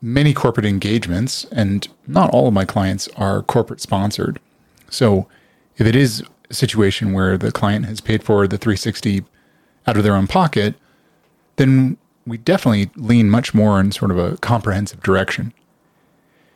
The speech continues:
And so the feedback that we solicit is not just from their colleagues or their boss or their board of directors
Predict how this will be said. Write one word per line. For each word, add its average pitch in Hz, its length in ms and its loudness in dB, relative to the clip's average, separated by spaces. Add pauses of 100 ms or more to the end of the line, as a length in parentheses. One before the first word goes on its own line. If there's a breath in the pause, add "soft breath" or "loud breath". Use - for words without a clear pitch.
(120)
And 107 80 0
so 113 100 2
the 95 80 2
feedback 113 420 2
that 107 80 2
we 98 100 2
solicit 131 440 2
is 107 120 0
not 110 180 0
just 104 320 -2
from 95 640 0
their 92 540 2
colleagues 107 600 2
or 85 160 0
their 82 160 -4
boss 110 480 0
or 85 140 -2
their 90 120 -6
board 92 260 0
of 90 60 -4
directors 104 640 0